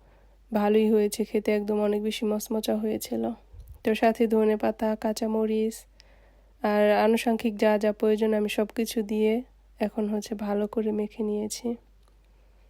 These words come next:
তো এটার মধ্যে একটু করে চালের গুঁড়ো দিয়েছি, যাতে করে পেঁয়াজ আর ডালের যেই একটা ই নেয় আর কি, যাতে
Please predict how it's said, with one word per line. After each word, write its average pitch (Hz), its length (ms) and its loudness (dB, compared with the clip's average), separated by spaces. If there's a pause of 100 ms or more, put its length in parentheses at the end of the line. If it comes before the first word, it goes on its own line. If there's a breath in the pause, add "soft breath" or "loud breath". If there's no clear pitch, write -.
(680)
তো - 60 6
এটার 233 220 8
মধ্যে 240 320 6
একটু - 200 -4
করে 226 300 8 (260)
চালের 226 280 4
গুঁড়ো 226 260 4
দিয়েছি, 233 460 0 (100)
যাতে 208 320 -2
করে 208 320 2 (560)
পেঁয়াজ 220 400 4
আর 208 160 4 (100)
ডালের 208 480 2
যেই 214 320 2 (1000)
একটা - 260 -2 (160)
ই 226 40 2 (220)
নেয় 208 260 0 (100)
আর 208 140 -2
কি, 208 180 -4 (540 soft breath)
যাতে 214 260 0